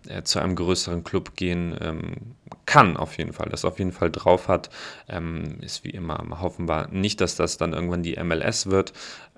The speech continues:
Brasilien ist natürlich immer ein Thema, Argentinien ist da auch ein Thema, aber eben auch, ähm, Süd-, äh, <laughs> Südamer-,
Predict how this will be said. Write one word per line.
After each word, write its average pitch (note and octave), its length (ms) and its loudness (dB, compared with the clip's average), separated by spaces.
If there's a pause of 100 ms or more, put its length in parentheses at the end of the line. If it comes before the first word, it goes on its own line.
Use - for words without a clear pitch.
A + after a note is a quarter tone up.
(340)
Brasilien G2+ 800 6
ist F2 160 2
natürlich F#2+ 380 2
immer F#2 180 2
ein F#2 100 0
Thema, F2+ 300 0
Argentinien E2+ 580 0
ist - 200 -2
da E2 80 0
auch D#2+ 220 -2
ein F2+ 100 -2
Thema, E2 440 2
aber E2+ 240 4
eben F2 180 0
auch, F2 320 2
ähm, F2+ 200 0
Süd-, E2+ 200 -6
äh, F#2+ 240 2
<laughs> F2+ 80 2
Südamer-, G#2+ 380 4